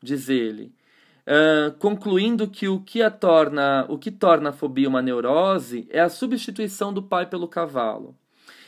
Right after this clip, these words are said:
Este deslocamento produz, portanto, al-, algo justificando o nome de sintoma."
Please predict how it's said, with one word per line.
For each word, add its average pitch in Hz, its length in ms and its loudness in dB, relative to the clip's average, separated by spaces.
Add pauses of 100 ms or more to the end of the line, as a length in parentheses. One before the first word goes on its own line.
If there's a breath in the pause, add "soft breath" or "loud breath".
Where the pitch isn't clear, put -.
Este 214 360 4
deslocamento 175 760 -2
produz, 160 300 -4
portanto, 190 500 -4
al-, 180 300 2
algo 175 400 2
justificando 196 1040 -4
o 220 80 -4
nome 175 320 0
de 156 80 -14
sintoma." 147 720 -6